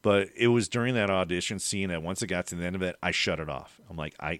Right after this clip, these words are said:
I can't do this. I can't watch this at all. This is not even funny." I mean, I think maybe that Kevin Smith thought that the nostalgia would be the gravy that would help flavor this movie.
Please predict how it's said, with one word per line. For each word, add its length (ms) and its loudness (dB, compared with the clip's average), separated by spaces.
I 120 -4
can't 360 -6
do 160 -6
this. 340 -10
I 160 0
can't 420 -6
watch 520 -6
this 360 -8
at 140 -2
all. 260 0
This 240 -2
is 140 -6
not 320 -2
even 200 -4
funny." 480 -6
I 60 -4
mean, 400 -2
I 140 2
think 260 -2
maybe 300 4
that 260 2
Kevin 220 -2
Smith 320 -2
thought 300 -2
that 180 -6
the 60 -12
nostalgia 760 -2
would 180 -2
be 200 -2
the 100 -6
gravy 640 -4
that 240 -4
would 140 -6
help 240 -6
flavor 500 -2
this 180 -2
movie. 380 -2